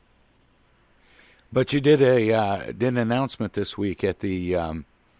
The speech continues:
uh, from the Capitol Theater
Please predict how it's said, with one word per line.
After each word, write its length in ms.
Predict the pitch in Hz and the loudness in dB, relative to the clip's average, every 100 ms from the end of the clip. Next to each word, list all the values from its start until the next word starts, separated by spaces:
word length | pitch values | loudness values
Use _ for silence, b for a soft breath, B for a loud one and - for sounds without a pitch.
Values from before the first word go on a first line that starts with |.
| _ _ _ _ - _ _ - | _ _ _ _ -20 _ _ -14
uh, 360 | 87 73 69 | -10 -10 -10
from 280 | - - 135 | -8 -4 -2
the 60 | 135 | -2
Capitol 460 | - 90 76 80 | -4 -6 -6 -12
Theater 540 | 76 - 87 71 76 | -10 -6 -4 -4 -6